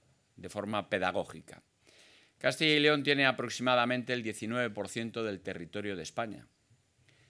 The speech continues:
Tenemos el cinco por ciento de la población de nuestro país.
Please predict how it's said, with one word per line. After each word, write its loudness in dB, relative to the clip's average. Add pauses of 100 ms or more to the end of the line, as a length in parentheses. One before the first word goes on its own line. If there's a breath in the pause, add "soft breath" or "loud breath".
(160 soft breath)
Tenemos -2
el -4
cinco -6
por -4
ciento -4
de -2
la -2
población -4
de -8
nuestro -10
país. -4